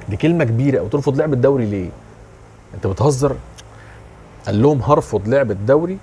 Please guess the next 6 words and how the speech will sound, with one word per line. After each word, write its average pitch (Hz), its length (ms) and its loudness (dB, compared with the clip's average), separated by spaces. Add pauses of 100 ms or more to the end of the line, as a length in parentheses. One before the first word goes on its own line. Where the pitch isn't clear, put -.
(400)
في 107 80 -8
حال 180 400 0 (480)
موافقتكم 170 680 0 (420)
على 113 160 -4
استكمال 147 720 0
الدوري 180 560 2